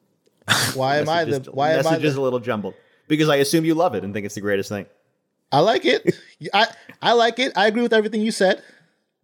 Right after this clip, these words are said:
Speaker 2: What's the message, though? Like, what's that they've been overlooked?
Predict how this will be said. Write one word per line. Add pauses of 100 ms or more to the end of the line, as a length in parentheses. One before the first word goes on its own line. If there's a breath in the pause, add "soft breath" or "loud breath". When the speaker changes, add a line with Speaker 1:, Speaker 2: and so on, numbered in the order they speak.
(220)
Speaker 2:
What's
the
message,
though?
Like,
what's
that
they've
been
overlooked?